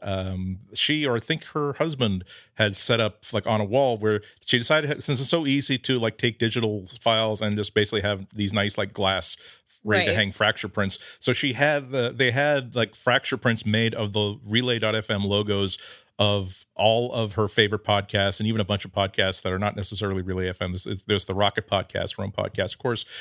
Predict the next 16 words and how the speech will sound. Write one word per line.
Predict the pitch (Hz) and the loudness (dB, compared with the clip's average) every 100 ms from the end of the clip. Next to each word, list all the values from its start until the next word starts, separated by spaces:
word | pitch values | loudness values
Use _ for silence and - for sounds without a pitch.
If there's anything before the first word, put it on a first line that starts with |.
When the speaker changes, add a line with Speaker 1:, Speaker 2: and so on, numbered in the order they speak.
| - - | -16 -8
Speaker 1:
there's | - | -6
Cortex, | - 135 131 127 117 - - | 2 2 4 2 2 -2 -8
there's, | 95 95 95 90 - - - - | -2 0 0 -2 -8 -16 -12 -2
uh, | 95 98 | 0 2
Accidental | 110 - 95 | 0 0 -4
Tech | 90 - 131 | 0 0 0
Podcast, | - 120 - 113 110 | 2 0 2 0 2
all | - 110 117 107 | 2 2 2 -2
really | 104 110 110 | -2 0 0
good | 104 101 | 0 -2
podcasts | 101 101 104 101 | -2 0 0 -2
connected. | - 107 104 117 107 104 - - - - | 0 0 2 2 0 -2 -10 -20 -18 2
And | 104 104 104 98 113 - | 4 4 0 0 -4 -4
I'm, | 131 139 135 _ _ _ _ | -6 -6 -10 _ _ _ _
you | 170 | -4
know, | 151 - 104 | -2 -4 -8